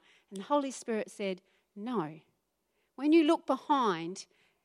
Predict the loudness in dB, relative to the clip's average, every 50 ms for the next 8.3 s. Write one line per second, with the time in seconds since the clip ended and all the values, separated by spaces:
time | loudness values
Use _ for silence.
0 | _ _ -14 -14 -8 -2 2 6 6 6 6 6 4 0 -2 -2 -2 -2 0 2
1 | 4 4 4 2 2 0 0 0 0 0 -2 -6 -4 -2 -2 0 0 -2 -4 -2
2 | 0 2 4 4 4 2 2 -2 -4 _ _ _ _ -14 -12 -10 -10 -2 2 4
3 | 4 4 4 2 2 4 4 4 4 4 2 2 2 -2 -4 0 0 2 2 0
4 | 0 2 2 4 4 4 2 2 0 0 -2 -4 -8 -14 _ _ _ _ _ _
5 | _ 2 4 4 4 4 2 2 0 -2 -2 -2 -2 -2 -4 -4 -4 -6 -8 -10
6 | -6 -4 -2 -2 -2 -2 -4 -6 -6 -4 -2 0 0 0 -2 -4 -10 _ -6 -4
7 | -2 -2 -2 -4 -4 -6 -6 -6 -6 -6 -4 -4 -4 -4 -4 -6 -8 -10 -12 -12
8 | -6 -4 -4 -4 -4 -8